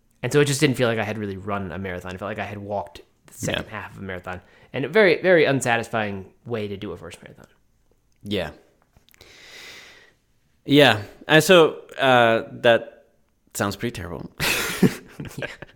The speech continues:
Speaker 2: You know, I mean, I, I think that, like, that, that's the story that probably a lot of, like, young men in particular have. Or,
Speaker 1: Mm-hmm.
Speaker 2: I mean, maybe not quite as dramatic as that, but, like, starting out way too fast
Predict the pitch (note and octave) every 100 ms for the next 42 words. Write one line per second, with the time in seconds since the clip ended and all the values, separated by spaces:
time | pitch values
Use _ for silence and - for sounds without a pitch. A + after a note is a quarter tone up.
0 | - - - - - - - - D3 B2
1 | A2+ - C3+ C#3+ C3 - B2+ B2+ B2+ B2+
2 | A2+ G2+ G2+ A2+ G#2+ - - _ _ _
3 | _ _ _ _ - - B2+ B2+ C3 A#2+
4 | G#2+ - A2+ G#2 G2+ F#2+ F#2 F#2 G#3+ G#3+
5 | F#3 C#3+ A2 F#2+ F2+ F2 E2+ - - F#2
6 | - G2 F2 F2 F2+ F#2 - - F#2+ G2
7 | G2 F#2 - F#2+ - F2+ F2 E2+ - _
8 | _ _ _ _ _ - F#2 C#2+ D2+ -
9 | B1+ G#2+ G#2 A#2 B2 B2+ C3 G#2 F2+ -
10 | G#2 G2 - E2+ F2 F2 F2 E2 - D#2+
11 | E2 - C2 - C2+ - - _ _ _
12 | _ _ _ _ _ _ _ A2+ A2+ -
13 | B2 G2 D#2+ F#2 A#2 G2 F2 D2+ C2+ C#2
14 | -